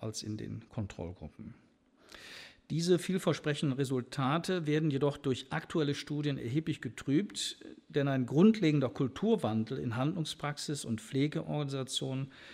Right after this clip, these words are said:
durch die Einführung von P C C in der Pflege von dementiell erkrankten Menschen ist bisher nicht oder nur in Ansätzen dokumentiert. Vielmehr konnte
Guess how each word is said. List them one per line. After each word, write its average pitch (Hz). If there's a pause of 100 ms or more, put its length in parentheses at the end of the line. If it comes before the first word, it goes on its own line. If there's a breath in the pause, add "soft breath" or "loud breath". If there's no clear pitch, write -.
(200 loud breath)
durch 123
die -
Einführung 160
von 110
P 135
C 120
C -
in 139
der 113
Pflege 131
von 110
dementiell 110
erkrankten 113
Menschen 139 (480 loud breath)
ist -
bisher 131
nicht 135
oder 135
nur 135
in 135
Ansätzen 120
dokumentiert. 104 (1200)
Vielmehr 147
konnte 160